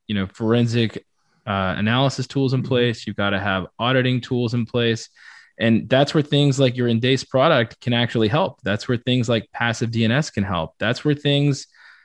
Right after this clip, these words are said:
Speaker 1: you know, anything that can help you log and get better insight into your network is something you should look into.
Speaker 2: Right.
Speaker 1: Now, that does get you into a tricky situation, right? Uh, you gotta figure out how far back do I need to look?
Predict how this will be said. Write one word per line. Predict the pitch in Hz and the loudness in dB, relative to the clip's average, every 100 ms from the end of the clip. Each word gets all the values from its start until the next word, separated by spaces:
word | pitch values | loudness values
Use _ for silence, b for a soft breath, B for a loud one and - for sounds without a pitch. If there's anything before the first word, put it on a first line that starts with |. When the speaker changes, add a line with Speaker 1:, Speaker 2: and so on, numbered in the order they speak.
| b _ _ - | b _ _ -4
Speaker 1:
you | 143 | 2
know, | 113 110 - _ | 4 4 0 _
anything | 147 190 196 208 | 4 4 6 4
that | 185 | 4
can | 165 | 4
help | 151 151 | 2 2
you | 147 | 0
log | 117 123 127 120 | 0 2 2 2
and | 107 | -2
get | 92 | -2
better | 110 117 117 | 0 2 4
insight | 120 113 120 95 | 2 2 0 0
into | 110 | 0
your | 107 | 0
network | 107 120 101 95 - | 0 0 0 -2 -4
is | 98 - | -10 -6
something | 120 113 113 | -6 -2 0
you | 107 | 0
should | - 98 | -2 -6
look | 95 | -4
into. | 110 123 - 69 117 _ _ _ _ | -4 -4 -8 -16 -18 _ _ _ _
Speaker 2:
Right. | - 123 120 | -2 2 4
Speaker 1:
Now, | 131 127 - _ b b b b _ _ _ _ - | 4 2 -2 _ b b b b _ _ _ _ -2
that | 160 | 2
does | 175 196 | 6 8
get | 185 - | 6 6
you | |
into | 180 165 | 6 8
a | |
tricky | 151 156 147 | 4 0 -2
situation, | 139 139 131 131 117 104 87 _ _ _ | -4 0 4 4 4 -2 -8 _ _ _
right? | 110 117 120 | 4 6 6
Uh, | 117 113 107 98 - | 4 2 2 -2 -6
you | 127 | -2
gotta | 127 139 127 | 4 4 4
figure | 143 127 131 | 2 6 6
out | 131 123 - _ _ _ _ _ _ _ _ - | 8 4 2 _ _ _ _ _ _ _ _ -4
how | 113 | -2
far | 110 107 | 2 2
back | 117 143 | 2 0
do | 143 | 2
I | 131 | 2
need | 139 | 2
to | 127 | 2
look? | 123 131 123 | 2 2 2